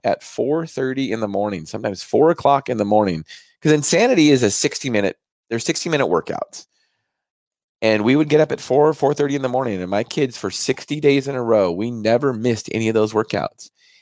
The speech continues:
And it started us on a great journey of, of exercise, and, um, started them off on a journey of just wanting to know more about it.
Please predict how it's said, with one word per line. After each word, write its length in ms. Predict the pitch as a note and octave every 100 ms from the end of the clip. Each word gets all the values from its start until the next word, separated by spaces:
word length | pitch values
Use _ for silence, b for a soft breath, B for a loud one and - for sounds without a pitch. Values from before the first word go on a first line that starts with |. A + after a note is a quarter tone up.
| b
And 120 | A#2+
it 120 | C3+ -
started 300 | D#3+ D3+ C3+
us 140 | C#3+ -
on 160 | A#2+
a 60 | G2+
great 420 | G2 G#2 B2 C3
journey 460 | C3+ B2 D#3 G2 - -
of, 340 | F#2+ F#2+ - -
of 140 | F#2+
exercise, 680 | - - D#3+ - - - - - B B B B B -
and, 480 | G2+ G2+ G2 G2 -
um, 340 | G2 G2 F#2+ G2
started 320 | - C3 B2+
them 180 | C3+ C#3
off 260 | B2 B2+
on 80 | C3
a 60 | B2+
journey 320 | C3 C3+ C3
of 100 | B2
just 300 | C3+ C3 -
wanting 540 | A#2 B2 C3+ C#3+ C#3+ C#3
to 180 | D3
know 180 | C#3 C#3+
more 260 | C#3 D3 E3
about 300 | C#3+ D2
it. 80 | G1+